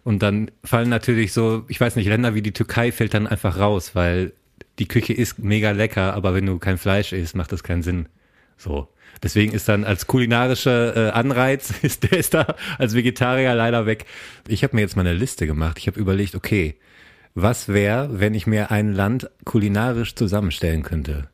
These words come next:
Wie würde ich da den Tag verbringen, so einen Urlaubstag, wenn ich mir das richtig, wie, wie ne, nicht wie ne,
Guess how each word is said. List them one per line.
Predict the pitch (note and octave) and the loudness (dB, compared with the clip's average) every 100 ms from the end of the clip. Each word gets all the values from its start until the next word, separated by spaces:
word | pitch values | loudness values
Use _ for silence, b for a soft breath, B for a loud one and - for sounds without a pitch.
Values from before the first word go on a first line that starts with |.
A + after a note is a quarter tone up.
| _ | _
Wie | F#2+ G#2+ | -2 2
würde | A2 | 2
ich | G2+ - | 0 0
da | F#2+ F2+ F2+ - _ - | 0 2 -2 -8 _ -12
den | F#2 F2+ F2 | 0 0 2
Tag | G#2 G#2 B2 - - _ _ | 0 0 0 -8 -16 _ _
verbringen, | - A2 F#2+ A#2 G2+ D#2 | -4 -2 2 2 2 0
so | D#2+ | -2
einen | |
Urlaubstag, | F2+ F#2+ E2+ - - D#2+ - | 0 0 0 -4 -4 -4 -4
wenn | F2 | -4
ich | F2 G2+ | -2 0
mir | |
das | F2 - | -2 -2
richtig, | F2+ G#2+ F2 - b b b b b b _ _ _ _ _ | -4 -2 -4 -8 b b b b b b _ _ _ _ _
wie, | - C3+ | 0 0
wie | D3 C#3+ A#2 F3 | -2 -4 0 2
ne, | G3 | 2
nicht | B2+ B2 - | 0 0 0
wie | |
ne, | C#3 C3+ B2 A#2+ | 2 2 2 0